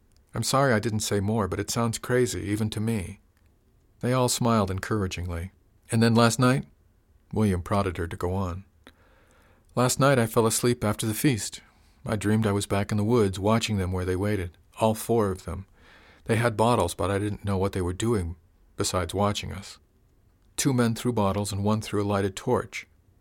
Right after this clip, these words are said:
When they threw the bottles up onto the roof, they spread lamp oil around, but it didn't break. Then I woke up and just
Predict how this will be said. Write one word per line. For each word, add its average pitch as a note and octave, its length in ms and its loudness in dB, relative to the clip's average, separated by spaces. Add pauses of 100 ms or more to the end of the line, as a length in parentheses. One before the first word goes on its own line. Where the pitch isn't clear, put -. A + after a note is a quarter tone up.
(380)
When B2 120 2
they A#2+ 80 6
threw D#3 200 4
the C#3+ 80 4
bottles A#2 340 4
up A2+ 140 -2
onto A2 180 2
the G2+ 80 -4
roof, A2+ 480 0 (280)
they G#2 80 -2
spread A2+ 300 2
lamp A#2+ 300 2
oil F#2 180 0
around, F#2 380 0
but F#2 100 -4
it F#2+ 120 -6
didn't A#2+ 200 2
break. A2 340 -2 (1040)
Then G#2 120 2
I G#2 60 2
woke F#2+ 260 2
up G#2 220 0
and G2 80 -6
just - 180 -6